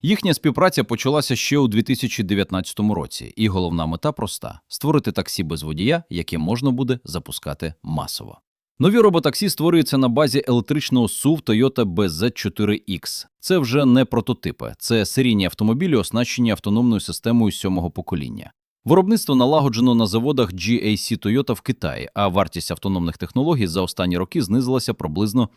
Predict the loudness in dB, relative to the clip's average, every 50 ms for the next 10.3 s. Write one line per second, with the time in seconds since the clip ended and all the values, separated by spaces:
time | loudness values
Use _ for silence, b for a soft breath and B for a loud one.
0 | _ -2 0 0 0 0 -2 -4 -4 -6 -6 -6 -8 -8 -8 -10 -10 -10 -10 -12
1 | -14 -16 -20 -20 _ _ _ _ _ _ _ 2 4 4 6 4 4 2 2 4
2 | 4 4 2 2 0 0 0 0 0 0 0 0 0 0 -2 -2 -2 -4 -4 -4
3 | -4 -6 -8 -8 -8 -8 -8 -10 -12 -12 -14 -14 -16 -18 -20 _ _ _ _ _
4 | _ 0 2 2 2 0 0 0 0 0 0 0 2 2 4 4 4 4 2 0
5 | -2 -4 -4 -4 -6 -4 -2 0 2 4 4 4 4 2 2 0 -2 -4 -6 -4
6 | -2 -2 0 0 0 0 0 0 0 2 2 2 2 0 -2 -2 -2 0 0 0
7 | 0 -2 -4 -4 -4 -4 -6 -4 -4 -6 -6 -6 -10 -8 _ -6 -4 -2 -2 0
8 | 0 0 0 0 -2 -4 -4 -2 0 0 2 2 0 -2 -2 -2 -2 -2 -2 0
9 | 0 0 2 2 2 0 0 -2 0 0 2 0 0 -2 -2 -2 -2 -2 -2 -4
10 | -6 -8 -10 -10 -12 -16